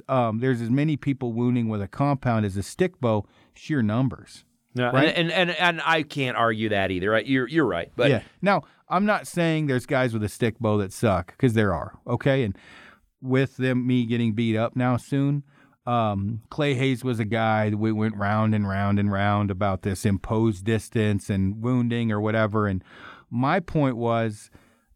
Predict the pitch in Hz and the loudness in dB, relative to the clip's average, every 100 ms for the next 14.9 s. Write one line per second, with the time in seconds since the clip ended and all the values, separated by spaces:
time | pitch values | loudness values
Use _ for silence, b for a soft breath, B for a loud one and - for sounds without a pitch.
0 | _ 123 131 127 135 135 127 117 - 120 | _ -2 -2 0 0 2 0 -2 -2 0
1 | 110 107 95 107 101 101 - 107 104 98 | 2 0 0 -2 -2 -4 -2 0 2 2
2 | 101 98 101 95 98 95 - 117 113 117 | 0 0 0 2 0 0 -2 0 0 0
3 | 110 110 113 107 165 139 151 - 131 117 | 0 0 -4 -2 0 0 -2 -2 0 0
4 | 104 b b b b b b _ 120 113 | -2 b b b b b b _ -2 0
5 | 104 95 90 90 b b b b _ _ | 0 -2 -4 -6 b b b b _ _
6 | 120 110 135 90 - 95 202 - b b | -4 -2 -2 -4 0 0 0 -2 b b
7 | b b - 120 113 107 98 - _ 120 | b b -4 -2 0 -2 -4 -12 _ -4
8 | 117 - 120 107 - 160 - 170 110 120 | -2 0 0 0 -2 -2 0 -4 0 -2
9 | 113 120 107 - 113 107 98 - - 110 | 0 -2 -2 0 -2 0 -2 -2 0 0
10 | 110 104 98 95 - 143 120 95 92 - | 0 0 0 -2 -4 0 2 0 -4 -2
11 | 113 - 110 104 107 104 92 - 87 78 | -2 0 -2 0 0 -2 -4 -4 -4 -4
12 | - - - - - b b b b _ | -6 -8 -8 -14 -20 b b b b _
13 | _ _ _ _ 117 113 110 110 101 120 | _ _ _ _ -4 0 2 2 0 -2
14 | 120 113 107 104 95 143 131 90 82 | 0 0 0 -2 -2 0 0 0 -6